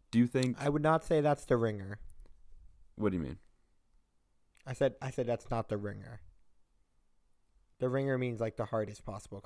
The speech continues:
Speaker 1: Oh, yeah,
Speaker 2: competition.
Speaker 1: yeah, yeah, yeah. So, I mean, I, if they <laughs> match up against the Dodgers, I think that's gonna be like, oh, oh, okay, we're in the playoffs now. So,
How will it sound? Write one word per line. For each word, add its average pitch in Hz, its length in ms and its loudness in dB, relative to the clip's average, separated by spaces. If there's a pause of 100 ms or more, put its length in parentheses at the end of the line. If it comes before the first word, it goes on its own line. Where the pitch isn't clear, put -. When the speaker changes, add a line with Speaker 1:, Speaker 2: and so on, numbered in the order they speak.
(120)
Speaker 1:
Oh, 104 180 8
yeah, 90 100 2
Speaker 2:
competition. 65 240 -2
Speaker 1:
yeah, - 20 -8 (100)
yeah, - 120 -12
yeah. - 60 -16 (680)
So, 107 240 6
I 95 100 4
mean, 90 260 2 (420)
I, - 140 0 (140)
if 104 140 -2 (140)
they 117 200 4
<laughs> - 40 -2
match 113 260 2
up 117 100 2
against 110 240 0
the 92 100 2
Dodgers, 101 440 2
I 90 100 0
think 85 280 -2
that's 80 180 -2
gonna 82 220 -4
be 78 120 -4
like, 65 200 -4
oh, - 160 0
oh, 95 320 4
okay, 80 480 -4
we're 90 100 -2
in 92 80 2
the 85 80 -2
playoffs 76 380 -4
now. 64 180 -10 (400)
So, 78 360 0